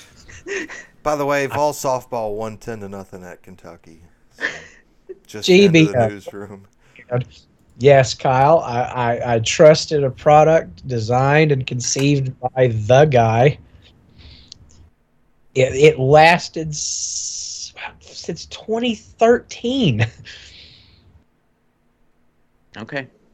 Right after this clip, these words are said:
Speaker 2: Now it's
Speaker 1: So, Kyle,
Speaker 3: But
Speaker 1: you like
Speaker 3: Reese's
Speaker 1: the
Speaker 3: eggs is
Speaker 1: Reese's Eggs. I like the big cups. Chris just likes the standard.
Speaker 2: They're
Speaker 3: Yeah,
Speaker 2: all
Speaker 3: I, uh,
Speaker 2: good.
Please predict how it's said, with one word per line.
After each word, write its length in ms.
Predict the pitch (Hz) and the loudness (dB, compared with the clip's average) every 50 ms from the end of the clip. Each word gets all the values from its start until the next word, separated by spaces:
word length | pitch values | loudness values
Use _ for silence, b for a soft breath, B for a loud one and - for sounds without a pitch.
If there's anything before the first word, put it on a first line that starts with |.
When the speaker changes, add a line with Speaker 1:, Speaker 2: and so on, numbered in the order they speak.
| _ _ _ _ - | _ _ _ _ -4
Speaker 2:
Now 240 | 113 113 113 117 | -2 2 2 4
it's 320 | 123 123 123 - - - - _ _ _ _ _ _ _ _ _ _ _ _ _ _ _ _ _ _ _ _ _ _ _ _ _ _ | 2 2 0 -4 -10 -10 -14 _ _ _ _ _ _ _ _ _ _ _ _ _ _ _ _ _ _ _ _ _ _ _ _ _ _
Speaker 1:
So, 140 | - - 117 | -20 -20 -4
Kyle, 300 | - 120 123 127 160 165 | 0 2 4 4 4 2
Speaker 3:
But 80 | 160 151 | -2 -6
Speaker 1:
you 160 | 160 165 165 | -6 -6 -4
like 140 | 165 156 147 | -4 -4 -6
Speaker 3:
Reese's 180 | - - 131 | -8 -10 -8
Speaker 1:
the 120 | 131 127 123 | -2 0 0
Speaker 3:
eggs 260 | 123 127 120 - - | 0 0 -2 -6 -14
is 100 | 110 - _ _ - - - - - _ _ _ _ _ 117 | -20 -20 _ _ -20 -20 -20 -20 -20 _ _ _ _ _ -20
Speaker 1:
Reese's 340 | 120 110 - - 135 120 | -20 -20 -20 -20 -18 -14
Eggs. 460 | 117 107 104 104 101 104 98 101 - 107 | -12 -10 -10 -10 -12 -14 -16 -18 -18 -16
I 100 | 104 107 | -16 -14
like 300 | 107 107 104 104 101 _ | -14 -14 -14 -14 -16 _
the 60 | - | -20
big 240 | 98 104 107 95 - | -16 -16 -16 -16 -16
cups. 480 | _ - 101 95 95 90 _ - - - _ _ | _ -18 -18 -18 -18 -20 _ -20 -20 -20 _ _
Chris 280 | _ - 110 104 101 - | _ -18 -18 -18 -18 -20
just 180 | - 107 - - | -20 -20 -20 -18
likes 260 | 107 104 104 - - | -18 -18 -18 -20 -20
the 80 | - 101 | -20 -20
standard. 600 | - - - 104 98 95 92 90 87 90 92 95 98 _ _ _ _ _ _ _ _ _ _ _ _ _ _ _ _ - | -20 -20 -20 -20 -18 -18 -20 -20 -20 -20 -20 -20 _ _ _ _ _ _ _ _ _ _ _ _ _ _ _ _ _ 2
Speaker 2:
They're 160 | 160 160 156 | 4 6 8
Speaker 3:
Yeah, 180 | 156 151 147 139 | 8 8 8 6
Speaker 2:
all 80 | 135 131 - - _ _ _ - | 6 2 0 -6 _ _ _ -14
Speaker 3:
I, 40 | 107 123 | -10 -10
uh, 40 | |
Speaker 2:
good. 100 | 123 117 | -10 -10